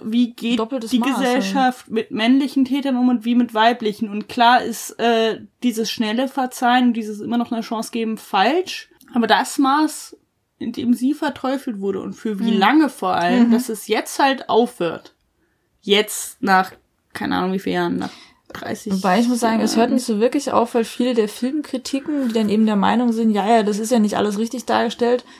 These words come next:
Speaker 2: weil ist halt auch kein Dokumentarfilm, sorry, immer noch Unterschied, die gehen teilweise schon wieder in die Richtung, so, ah, man sollte nicht vergessen, dass der und der in dem und dem F-B-I-Hearing aber das und das gesagt hat und sie wusste ja voll von allem.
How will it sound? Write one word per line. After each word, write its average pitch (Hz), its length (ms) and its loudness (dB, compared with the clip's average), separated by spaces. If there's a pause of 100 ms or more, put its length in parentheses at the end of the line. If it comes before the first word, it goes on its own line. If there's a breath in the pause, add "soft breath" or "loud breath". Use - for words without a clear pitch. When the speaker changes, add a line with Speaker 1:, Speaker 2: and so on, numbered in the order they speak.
(120 loud breath)
Speaker 2:
weil 196 240 2
ist - 200 -6
halt 247 100 -2
auch - 100 0
kein 214 160 2
Dokumentarfilm, 208 680 0
sorry, 226 260 -2
immer 208 140 0
noch 185 100 0
Unterschied, 247 480 -4 (400 loud breath)
die 208 160 2
gehen 247 280 2
teilweise 226 380 0
schon 214 200 2
wieder 247 120 0
in 226 100 2
die 208 80 0
Richtung, 208 280 2
so, 196 120 2
ah, 190 120 6
man 175 160 2
sollte 220 240 4
nicht 269 160 0
vergessen, 214 480 0
dass 165 220 -2
der 247 240 0
und 254 100 0
der 233 200 2
in 226 60 2
dem 220 160 0
und 226 120 2
dem 202 140 0
F-B-I-Hearing 190 760 0
aber 190 160 0
das 214 180 0
und 240 60 -4
das 226 180 -4
gesagt 196 360 0
hat 175 80 -8
und 175 80 -2
sie 190 100 -4
wusste 226 220 -4
ja 196 60 -2
voll 220 200 -2
von 202 140 -6
allem. 196 200 0